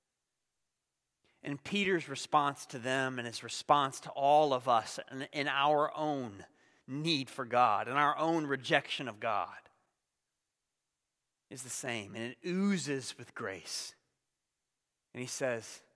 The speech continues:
"Repent." What does repent mean? Turn the allegiance of your heart to Jesus.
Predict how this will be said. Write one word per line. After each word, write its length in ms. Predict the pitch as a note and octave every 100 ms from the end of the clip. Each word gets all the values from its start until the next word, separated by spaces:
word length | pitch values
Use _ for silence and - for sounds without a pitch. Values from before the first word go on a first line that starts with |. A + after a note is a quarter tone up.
| _ _ _ _ _
"Repent." 400 | B2 - B2 G2 _ _ _ _ _ _ _ _ _ _ _ _ _
What 100 | C#3
does 140 | C#3+ C#3
repent 360 | - D3 D3+
mean? 300 | C#3+ C3+ C3+ C#3 _ _ _ _ _ _ _ _ _ _ _ _ _ _ -
Turn 580 | - E3+ E3+ F3 E3+ D#3+
the 120 | C#3
allegiance 920 | B2 A#2 C3 C#3 B2+ C#3 - - - - _ _ _ _ _ -
of 160 | C3
your 140 | A#2+ A2+
heart 500 | - A#2+ A2 - - _
to 100 | -
Jesus. 760 | A2 G#2 F#2+ F#2+ - - -